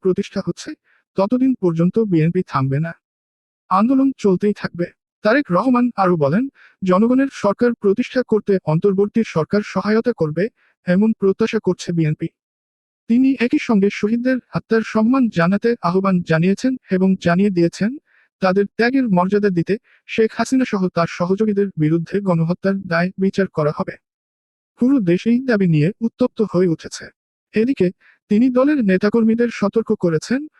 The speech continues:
অনুচরদের বিষয়ে কোনো বিভ্রান্তি এড়াতে হবে, না হলে বিপদ হতে পারে। দলের শৃঙ্খলা বজায় রাখতে হবে, এমনকি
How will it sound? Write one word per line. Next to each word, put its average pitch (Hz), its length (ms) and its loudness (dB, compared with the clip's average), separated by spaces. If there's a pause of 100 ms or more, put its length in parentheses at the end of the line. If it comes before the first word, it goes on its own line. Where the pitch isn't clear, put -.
(220)
অনুচরদের 233 560 2
বিষয়ে 202 460 0
কোনো 196 260 2
বিভ্রান্তি 185 460 0
এড়াতে 165 460 0
হবে, 160 220 -4 (320)
না 170 160 2
হলে 226 200 2
বিপদ 202 360 0
হতে 160 240 -2
পারে। - 260 -8 (800)
দলের 247 340 2
শৃঙ্খলা 269 480 2
বজায় 180 340 2 (120)
রাখতে 165 340 -2
হবে, 185 240 -2 (500)
এমনকি 233 420 2